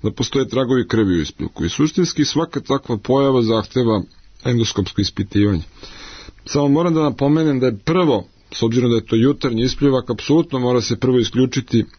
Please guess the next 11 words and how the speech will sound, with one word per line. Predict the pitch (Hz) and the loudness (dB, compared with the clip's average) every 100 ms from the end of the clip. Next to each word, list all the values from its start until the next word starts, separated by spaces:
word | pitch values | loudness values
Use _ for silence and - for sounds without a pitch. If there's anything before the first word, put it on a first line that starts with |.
| _ | _
oskudno, | 135 127 - 131 117 | -4 -4 -2 -2 -2
da | 110 | -2
kažemo, | - 117 117 104 | -2 -2 -2 -2
krvarenje | 120 117 120 123 127 | -2 -2 0 0 2
zbog | 110 101 | 2 0
hronične | 107 123 110 - | -2 0 0 -2
upale | - 117 | -2 -2
gornjih | 110 127 98 85 | 0 0 -2 -8
disenih | 95 - 76 - | -10 -8 -8 -6
puteva. | - - - - - - - - - - - | -6 -8 -8 -10 -14 -20 -20 -20 -20 -20 -10
Jednostavno, | - 156 156 160 151 131 | -2 -2 0 0 0 -2